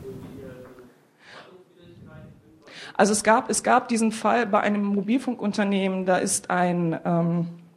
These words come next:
Speaker 2: da ist ein Mobilfunk-, also ein Mobilfunkteilnehmer abgehört worden und hatten dann später auf ihrer Rechnung die Kosten für eine extra Mailbox.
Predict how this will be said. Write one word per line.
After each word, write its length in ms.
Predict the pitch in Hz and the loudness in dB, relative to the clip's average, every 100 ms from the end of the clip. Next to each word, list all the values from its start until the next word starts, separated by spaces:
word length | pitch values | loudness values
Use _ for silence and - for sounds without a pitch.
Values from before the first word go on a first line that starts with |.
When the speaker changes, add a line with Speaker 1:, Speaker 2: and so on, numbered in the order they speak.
| _ _ _ _ _ _ - - - - - _ - | _ _ _ _ _ _ -20 -20 -20 -20 -20 _ -2
Speaker 2:
da 80 | 196 | 0
ist 80 | |
ein 100 | 202 | 4
Mobilfunk-, 640 | 196 190 226 247 208 196 - - | 4 4 2 2 0 -2 -10 -12
also 140 | 185 190 | -4 0
ein 40 | |
Mobilfunkteilnehmer 680 | 208 226 226 208 208 190 180 | 2 2 0 0 0 2 0
abgehört 540 | 190 - 196 190 185 | -2 0 2 2 0
worden 320 | 180 175 180 180 | -2 0 0 -2
und 120 | 175 | -4
hatten 220 | 185 190 | -4 -4
dann 120 | 175 | -4
später 280 | - 180 180 | -2 -2 -2
auf 80 | 170 | -4
ihrer 240 | 170 170 | -2 0
Rechnung 540 | 175 185 175 165 165 170 | 0 -2 -2 -4 -6 -10
die 120 | 170 | -10
Kosten 340 | - 175 - | -4 -4 -4
für 100 | 175 | -8
eine 140 | 165 165 | -6 -6
extra 260 | 165 - | -6 -6
Mailbox. 640 | 165 170 170 151 - - | -2 0 2 0 -4 -12